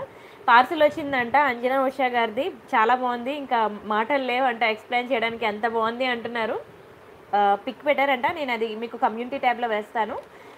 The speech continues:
చాలా ఉన్నాయన్నమాట మెసేజెస్ అప్పుడు. అది ఇప్పుడు అది నేను కూర్చొని చూసానంటే తెల్లవారే ఫోర్ or ఫైవ్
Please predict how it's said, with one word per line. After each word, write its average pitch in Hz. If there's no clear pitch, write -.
చాలా 262
ఉన్నాయన్నమాట 277
మెసేజెస్ 247
అప్పుడు. 220
అది 208
ఇప్పుడు 226
అది 226
నేను 226
కూర్చొని 247
చూసానంటే 254
తెల్లవారే 254
ఫోర్ 233
or 220
ఫైవ్ 220